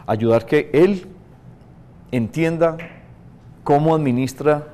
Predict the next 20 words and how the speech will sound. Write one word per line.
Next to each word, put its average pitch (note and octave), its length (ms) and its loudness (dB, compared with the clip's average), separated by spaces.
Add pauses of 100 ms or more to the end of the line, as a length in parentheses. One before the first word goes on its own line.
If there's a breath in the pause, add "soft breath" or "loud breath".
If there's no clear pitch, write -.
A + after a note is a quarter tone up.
porque A#2 340 0
él C3 100 2
es D3 140 -2
un D#3+ 100 -4
autogestor C3 800 -2
del D3+ 120 0
aprendizaje, G2+ 580 -8 (580 loud breath)
cómo D#3+ 320 2
lograr B2+ 520 4
ayudarle A#2 420 0
a C#3+ 40 -2
un D#3 80 -6
estudiante B2 560 -6
a A2+ 120 -6
que A2+ 160 -10
conecte C3 720 -4 (1200 loud breath)
y A#2 80 -2
a A#2 100 0
que B2 140 0
él C3 140 0